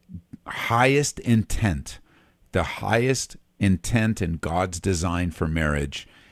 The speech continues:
is one man, one woman,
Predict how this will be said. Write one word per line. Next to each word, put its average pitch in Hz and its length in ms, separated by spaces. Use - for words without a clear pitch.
is 78 240
one 101 320
man, 110 460
one 98 500
woman, 98 580